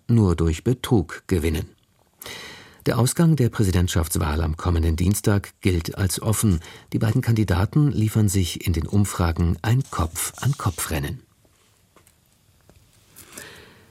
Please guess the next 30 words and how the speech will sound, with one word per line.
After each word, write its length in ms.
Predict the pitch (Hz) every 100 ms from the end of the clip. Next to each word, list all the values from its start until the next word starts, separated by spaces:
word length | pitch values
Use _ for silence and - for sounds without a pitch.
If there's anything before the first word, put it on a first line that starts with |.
| _ _ _ -
Bei 200 | 110 123
einem 200 | 120 135
russischen 380 | 139 170 165 139
Drohnenangriff 760 | 101 117 143 98 92 98 101
auf 160 | - 87
die 120 | -
ukrainische 680 | 71 - - 95 101 95 78
Hauptstadt 420 | 85 - 92 -
Kiew 320 | - 92 104 -
hat 120 | 117
es 160 | 113 -
mehrere 520 | 85 92 90 85 82
Verletzte 480 | 90 80 82 - 95
gegeben. 460 | 90 85 78 - - _ _ -
Nach 140 | 101
Angaben 340 | 107 139 127 120
der 100 | 113
Behörden 460 | 104 92 113 147
wurden 260 | 113 110 101
neun 240 | 87 85
Menschen 400 | 85 78 - 85
verletzt, 460 | - 90 98 - - - - -
als 320 | - 87 82
in 180 | - 98
einem 240 | 85 92 87
mehrstöckigen 720 | 110 131 123 117 98 101 87
Wohnhaus 460 | 113 120 90 85
ein 180 | - 90
Feuer 420 | - 110 110 85
ausbrach. 600 | 78 69 - 76 - -